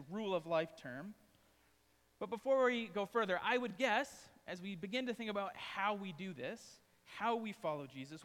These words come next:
what discipleship actually looks like, and I say, "Well, you need a plan," I would imagine there are some of us in the room who think, "Spencer, I have tried. I've tried. I've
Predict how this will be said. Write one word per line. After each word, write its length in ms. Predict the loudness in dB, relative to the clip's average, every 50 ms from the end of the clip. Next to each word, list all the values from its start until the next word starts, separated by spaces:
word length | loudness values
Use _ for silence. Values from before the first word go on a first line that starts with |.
| -10 -6
what 220 | -4 -4 -4 -4
discipleship 640 | -6 -8 -6 -4 -6 -6 -6 -10 -10 -10 -10 -8 -8
actually 360 | -8 -8 -8 -10 -12 -12 -10
looks 280 | -10 -10 -12 -12 -10 -8
like, 220 | -6 -6 -8 -8 -14 _ _ _ _ _ _ _ _ _ _ _ -6
and 120 | -4 -2 -2
I 80 | -2
say, 360 | -4 -4 -4 -4 -4 -4 -6 -6
"Well, 120 | -6 -6 -4
you 140 | -4 -4
need 180 | -4 -2 -2 -2
a 40 | -2
plan," 440 | -2 -4 -6 -4 -2 -2 -2 -2 0
I 160 | 2 2 2
would 140 | 2 2 0
imagine 440 | 0 0 0 -2 -2 -2 -4 -6 -6 -8 -12 -20 -20 _ _ _ -2
there 140 | 0 0 0
are 40 |
some 220 | 0 -2 -2 0 0
of 100 | 0 0
us 120 | -2 -2
in 80 | -2 0
the 100 | 0 0
room 240 | 0 -2 -2 -4 -4
who 120 | -4 -4
think, 280 | -4 -4 -4 -4 -4 -6 -12 _ _ _ _ _ _ _
"Spencer, 480 | -6 -2 0 0 0 0 0 0 0 0
I 200 | 0 0 2 6
have 280 | 6 6 6 6 4
tried. 340 | 0 0 2 2 2 0 -2 -8 -16 -20 -20 _ _ _ _ _ _ _ _
I've 220 | 0 2 2 2 0
tried. 320 | 0 0 2 2 4 4 6
I've 220 | 6 4 4 2